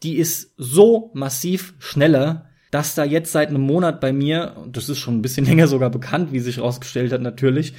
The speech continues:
da hat sich noch mal so eine Verbesserung bei mir eingestielt, äh, eingestellt im Spielen. Da denk ich mir auch wieder,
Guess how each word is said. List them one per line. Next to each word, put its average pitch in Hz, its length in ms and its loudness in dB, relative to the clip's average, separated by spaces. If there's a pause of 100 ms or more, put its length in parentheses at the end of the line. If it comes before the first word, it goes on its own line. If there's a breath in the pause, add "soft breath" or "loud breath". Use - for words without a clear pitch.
(680 loud breath)
da 147 160 0
hat 165 160 -4
sich 143 200 -6
noch 135 180 -2
mal 120 140 -2
so 139 180 2
eine 190 120 4
Verbesserung 127 580 0
bei 117 160 0
mir 120 180 0
eingestielt, 117 720 -4
äh, 143 80 -8
eingestellt 127 680 -2
im 123 120 -4
Spielen. 147 640 -2 (600 soft breath)
Da 151 180 -2
denk 160 220 2
ich 160 140 -4
mir 147 160 0
auch 185 240 2
wieder, 139 420 2